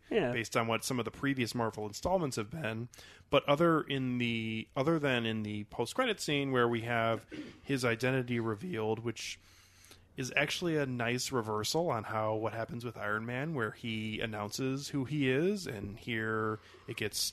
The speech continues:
Speaker 2: told to people who, uh, Peter Parker is. So it's a really nice sort of, you know, reverse angle from that. But at the same time, like,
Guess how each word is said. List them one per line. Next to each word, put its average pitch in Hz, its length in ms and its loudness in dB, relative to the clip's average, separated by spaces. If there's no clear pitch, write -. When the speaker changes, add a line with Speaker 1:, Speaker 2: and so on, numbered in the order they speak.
Speaker 2:
told 127 480 2
to 135 80 -2
people 156 400 -4
who, 139 480 -2
uh, 120 220 2
Peter 139 220 -2
Parker 143 420 2
is. 202 220 -4
So 117 160 0
it's 117 140 0
a 120 60 2
really 120 260 2
nice 113 300 -2
sort - 560 0
of, 110 420 0
you 127 100 -4
know, 107 140 -2
reverse 110 480 -2
angle 113 320 0
from 170 180 -4
that. 196 240 0
But 160 100 6
at 170 80 2
the 160 60 -2
same 202 280 4
time, 165 460 2
like, 113 220 0